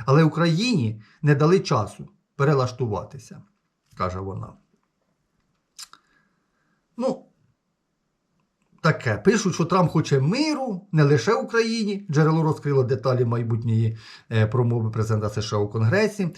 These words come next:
Американські журналісти з'ясовують деталі запланованого у Конгресі виступу Дональда Трампа. Прово-, промова, ймовірно, буде пов'язана з війнами в Україні та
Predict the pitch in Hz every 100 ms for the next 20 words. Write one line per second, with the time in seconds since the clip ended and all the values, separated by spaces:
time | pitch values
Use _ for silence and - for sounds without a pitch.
0 | - - 135 147 151 127 131 131 139 131
1 | 123 113 113 156 135 117 113 117 123 117
2 | 113 - _ _ _ _ - 110 131 139
3 | 127 120 113 117 - - 113 117 120 120
4 | 196 - 185 165 139 135 139 - 87 80
5 | - - - - - 175 202 - - 151
6 | 220 196 165 156 156 190 160 139 160 139
7 | 135 131 180 175 156 - 127 117 156 113
8 | - - - 127 208 190 151 135 127 127
9 | 147 202 196 - 127 147 -